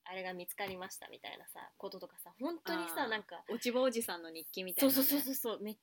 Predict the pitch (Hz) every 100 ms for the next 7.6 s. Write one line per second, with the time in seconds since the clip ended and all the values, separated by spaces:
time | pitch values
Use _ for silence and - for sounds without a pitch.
0 | - 320 311 320 294 - - - - -
1 | - - 214 240 - 285 208 180 - 190
2 | - 185 180 180 175 170 156 147 - 208
3 | 294 277 240 226 220 208 226 226 247 -
4 | 247 240 226 233 180 190 147 - _ -
5 | 170 170 185 _ _ _ _ _ _ _
6 | _ _ 180 _ - 185 - 208 180 170
7 | 165 165 190 185 - 202